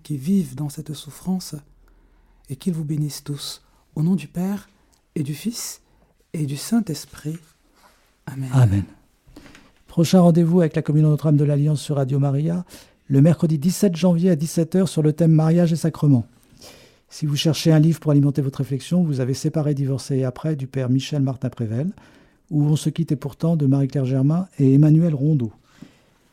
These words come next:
Speaker 2: Je signale aux personnes séparées vivant seules qu'un pèlerinage est organisé spécialement pour elles pour la première fois.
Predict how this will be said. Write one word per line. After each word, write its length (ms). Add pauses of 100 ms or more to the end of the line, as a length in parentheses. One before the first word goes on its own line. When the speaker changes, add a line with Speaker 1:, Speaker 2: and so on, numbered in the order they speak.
Speaker 2:
Je 100
signale 300
aux 60
personnes 420
séparées 420
vivant 240
seules 280
qu'un 140
pèlerinage 500
est 140
organisé 420
spécialement 560
pour 220
elles 200 (420)
pour 180
la 100
première 400
fois. 300